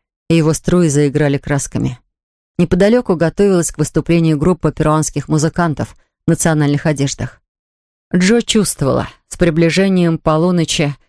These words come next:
эта римская площадь становится все более волшебным местом. В какой-то момент ей захотелось сказать, что она остается и принимает его приглашение на обед. Но затем вмешался голос здравого смысла. Если она не выспится,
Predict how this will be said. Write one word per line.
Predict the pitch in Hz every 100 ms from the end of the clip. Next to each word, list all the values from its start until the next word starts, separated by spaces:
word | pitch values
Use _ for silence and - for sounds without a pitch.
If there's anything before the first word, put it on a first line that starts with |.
| _ -
эта | 214 - 180
римская | 202 196 - 175 170
площадь | 156 175 175 180
становится | - 156 147 160 160 - 147
все | - 147
более | 131 165 185 165 139
волшебным | 139 131 147 135 143 139
местом. | 135 127 - 131 - _ _ _ _ _ _ _
В |
какой-то | 185 262 - 196
момент | 190 190 233 233
ей | 180
захотелось | 160 175 156 - 196 180
сказать, | - 170 175 175
что | - 165
она | 160 180 175 - _ _ _
остается | 175 - 196 220 214 -
и | 151
принимает | 175 185 214 208 143
его | 143 143
приглашение | 156 156 170 - 139 143
на | 151
обед. | 147 127 - _ _ _ _ _ _
Но | 214 269
затем | 202 170 - 196 196
вмешался | 151 - 160 160 - 139
голос | 147 151 147 -
здравого | - 139 151 151 139 139
смысла. | - 143 143 - 131 - _ _ _ _
Если | - -
она | 156 165
не | 160 151
выспится, | 165 - 147 -